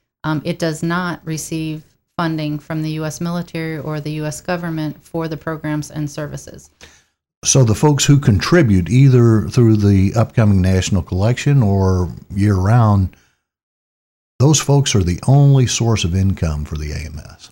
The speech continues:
Speaker 1: Correct. So much like the, um, the Archdiocese serving a specific population, and that being a difference from most other U S dioceses,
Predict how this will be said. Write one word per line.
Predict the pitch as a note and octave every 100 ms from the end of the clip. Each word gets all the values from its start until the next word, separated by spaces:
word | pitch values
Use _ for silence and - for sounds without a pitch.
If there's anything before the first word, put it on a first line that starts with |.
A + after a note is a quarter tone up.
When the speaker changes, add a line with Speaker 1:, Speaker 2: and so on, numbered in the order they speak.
| _
Speaker 1:
Correct. | F#3+ D3+ - _
So | - F#3+
much | F#3 G3 -
like | F#3+ F3+
the, | E3+ E3 D#3 D3+ -
um, | D3+ D3 C#3 C3+ C#3+ _ _ - _ -
the | F3+
Archdiocese | E3+ - F3 F3 E3+ F3 E3
serving | - E3 E3 D#3
a |
specific | - D#3+ C#3+ - - F#3 F3
population, | - D#3+ - D#3+ F3 F3 E3 D#3+ C#3+
and | D#3 D#3
that | D3+
being | - D#3 D#3
a |
difference | D3 D#3+ D#3+ D#3 -
from | - D3+ D3+ D3+ -
most | E3 D#3+ -
other | D#3+ D#3
U | D#3 D3+
S | C#3+ -
dioceses, | F#3 G3 F3 D3+ D3+ C#3+